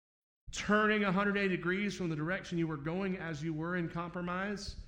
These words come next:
headed back to the direction that God calls you to? Or do you not even hear it in the first place anymore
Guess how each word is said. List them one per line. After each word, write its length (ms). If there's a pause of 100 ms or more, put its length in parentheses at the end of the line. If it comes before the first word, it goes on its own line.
(260)
headed 380
back 320
to 80
the 80
direction 460
that 160
God 340
calls 400
you 100
to? 400 (1800)
Or 100
do 80
you 160
not 200
even 140
hear 220
it 120
in 60
the 60
first 300
place 260
anymore 500